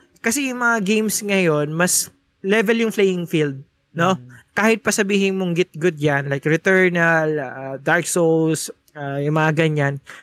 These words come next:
Speaker 1: pag once na ma-, ma-, malaman mo yung mga moves, yung mga ganyan, may chance ka talagang ma-defeat yung game eh.
Speaker 2: Mm.
Speaker 1: Kasi, um,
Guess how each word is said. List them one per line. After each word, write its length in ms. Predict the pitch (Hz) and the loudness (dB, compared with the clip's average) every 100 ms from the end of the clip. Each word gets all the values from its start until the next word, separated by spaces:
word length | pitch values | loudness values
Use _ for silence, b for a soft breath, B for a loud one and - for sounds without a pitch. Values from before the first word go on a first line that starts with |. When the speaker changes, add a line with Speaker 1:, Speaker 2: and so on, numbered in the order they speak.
| B _ _ | B _ _
Speaker 1:
pag 200 | 240 220 | -2 0
once 460 | 185 185 240 240 - | 2 2 2 0 0
na 100 | 220 | 0
ma-, 460 | 208 202 185 165 - | 2 2 2 0 -2
ma-, 600 | 180 175 170 160 151 151 - _ _ _ _ | -2 0 0 0 -2 -4 -10 _ _ _ _
malaman 540 | - 190 185 180 185 180 | -2 2 4 4 2 2
mo 180 | 170 208 | 2 2
yung 220 | 226 190 | 0 0
mga 300 | 170 160 160 | 2 2 2
moves, 360 | 160 170 180 - | 2 2 2 -2
yung 140 | 160 | -2
mga 180 | 156 160 | -2 0
ganyan, 500 | 175 160 151 139 139 143 _ b b b _ _ _ _ _ | 2 2 0 0 -4 -10 _ b b b _ _ _ _ _
may 200 | - 202 | -2 0
chance 300 | 226 247 233 | 2 0 0
ka 120 | - | -2
talagang 400 | 226 220 214 208 202 | 0 2 4 2 2
ma-defeat 680 | 190 170 156 170 190 185 180 | 2 2 2 -2 -2 -4 -4
yung 80 | 156 | 0
game 260 | 160 175 | 0 0
eh. 140 | 143 135 - _ | -4 -8 -14 _
Speaker 2:
Mm. 480 | 147 131 127 113 117 | -16 -14 -16 -18 -4
Speaker 1:
Kasi, 540 | 226 220 196 190 208 _ _ _ _ | -2 2 4 4 0 _ _ _ _
um, 380 | - 202 196 190 | -2 2 2 0